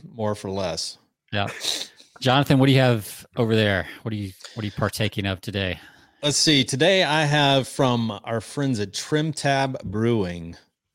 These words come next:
Speaker 1: over in Alabama. Had them on a number of times. It is a, a roasted Irish style stout. This is the first.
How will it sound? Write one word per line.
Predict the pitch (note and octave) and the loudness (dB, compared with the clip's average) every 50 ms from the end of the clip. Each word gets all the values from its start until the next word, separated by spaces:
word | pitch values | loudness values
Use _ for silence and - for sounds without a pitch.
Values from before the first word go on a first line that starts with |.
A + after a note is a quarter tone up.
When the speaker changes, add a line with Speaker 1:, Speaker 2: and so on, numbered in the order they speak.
| _ _ _ - | _ _ _ -10
Speaker 1:
over | A2 G#2 F#2+ | -8 -6 -4
in | G2 E2 | -6 -6
Alabama. | D#2 F2 G2+ A#2 A#2 A2+ F#2+ G#2+ G#2+ G#2 F#2+ F2 D#2+ D#2 - _ _ _ _ _ _ _ _ _ _ - | -4 -4 -2 -2 -2 -2 -2 -4 -4 -4 -4 -6 -10 -14 -18 _ _ _ _ _ _ _ _ _ _ -12
Had | A#2 G2 F2+ | -12 -10 -10
them | G2 F#2+ F2+ | -10 -10 -10
on | F2 F2 E2+ E2+ | -10 -12 -12 -12
a | E2+ | -10
number | G#2 A#2+ C3+ C#3+ A2 | -8 -6 -4 -4 -6
of | - - | -6 -8
times. | - G2 F2 D#2 D#2 F2+ A#2 C3 - - - _ _ _ _ _ _ _ _ _ _ - | -10 -10 -10 -10 -10 -12 -12 -10 -10 -12 -12 _ _ _ _ _ _ _ _ _ _ -8
It | A2 A2 G#2+ | -6 -4 -2
is | G#2 G2+ G2 F#2+ - - | -2 -2 -4 -4 -6 -6
a, | D#2 G2 G2+ G2 F#2 F#2 F#2 F2+ | -6 -6 -4 -4 -6 -6 -8 -10
a | - G2+ F#2+ F#2 | -10 -10 -10 -8
roasted | F2+ F#2+ B2 D3 D#3+ C#3 - - E3 D3+ C#3 - - | -4 0 0 2 2 0 0 0 0 0 0 -2 -4
Irish | A2+ A2+ B2 C3 C3+ C3+ B2 - | -4 -2 -2 0 -2 -2 -4 -4
style | - - B2+ A2+ A2 A2 G#2+ G#2 | -2 -2 0 0 0 -2 -2 -4
stout. | - - - A#2 G2+ D#2+ C2+ - | -6 -6 -4 -4 -4 -4 -6 -8
This | - G#2 - - | -10 -8 -6 -6
is | D3 C3+ | -6 -6
the | - A#2+ | -8 -10
first. | - - - A2+ G#2+ A#2 - - - - - | -10 -8 -6 -6 -6 -6 -6 -8 -10 -10 -14